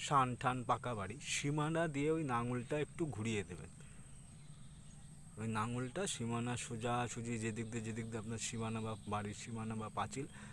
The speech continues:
পুরো নাঙলটা এনে ওরকম ওই বড়শির মতন মুখে একদিক দিয়ে শুরু করবেন,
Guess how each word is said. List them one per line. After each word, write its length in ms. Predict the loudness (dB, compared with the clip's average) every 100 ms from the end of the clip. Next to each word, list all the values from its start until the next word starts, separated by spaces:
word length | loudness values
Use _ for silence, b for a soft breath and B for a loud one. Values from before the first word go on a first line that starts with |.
| B -6
পুরো 640 | 2 4 4 4 4 4 4
নাঙলটা 460 | 6 6 4 4 4
এনে 140 | 4 4
ওরকম 240 | 4 4 2 4
ওই 80 | 2 2
বড়শির 460 | 0 2 0 2
মতন 300 | 4 2 2 2 2 2 2
মুখে 240 | 0 0 0 0
একদিক 320 | 0 0 0 4
দিয়ে 120 | 4 4
শুরু 160 | 2 4
করবেন, 280 | 4 6 2